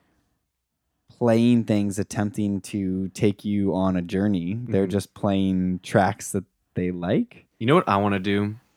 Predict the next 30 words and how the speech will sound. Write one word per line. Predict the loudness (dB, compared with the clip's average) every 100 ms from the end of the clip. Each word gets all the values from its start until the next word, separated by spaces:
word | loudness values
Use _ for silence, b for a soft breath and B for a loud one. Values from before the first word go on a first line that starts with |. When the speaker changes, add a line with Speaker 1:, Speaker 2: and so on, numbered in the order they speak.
| _ -4
Speaker 2:
I'm |
gonna | 0 2 0 -4 _ _ _ _ _ _ _ _ -6
go | -2
off | 0 -2 -4
that | -4 -4
a |
little, | -4 -4 -6 -10 -4
but | -2 -2 _ _ _ _ _ _ _ _ _ -8
I | -2
think | 0 -2 -2
this | -4 0
happens | 0 2 0
a | 2
lot | 2 0 -2 _ _ -8
in | -4
other | -2 -4
places | -8 -8 -8
where | -4 -4
it | -2
doesn't | -4 -4
really | -8
happen | -6 -6 -6 -10
here, | -6 -2 -2 -4 -8
or | -2
maybe | 2 4
I | 2
don't | 2
know | -2
about | -2 -2
it. | -2